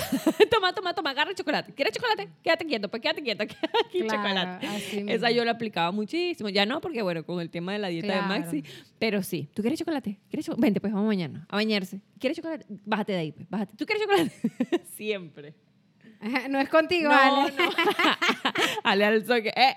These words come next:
Speaker 1: mi chocolate." <laughs> La siguiente,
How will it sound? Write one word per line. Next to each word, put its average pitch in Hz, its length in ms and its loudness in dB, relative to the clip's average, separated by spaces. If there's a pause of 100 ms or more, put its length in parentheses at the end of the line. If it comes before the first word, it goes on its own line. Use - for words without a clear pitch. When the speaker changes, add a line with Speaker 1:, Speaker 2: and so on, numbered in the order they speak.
Speaker 1:
mi 208 100 -6
chocolate." 214 560 0
<laughs> - 1600 -4
La 262 180 2
siguiente, 233 520 0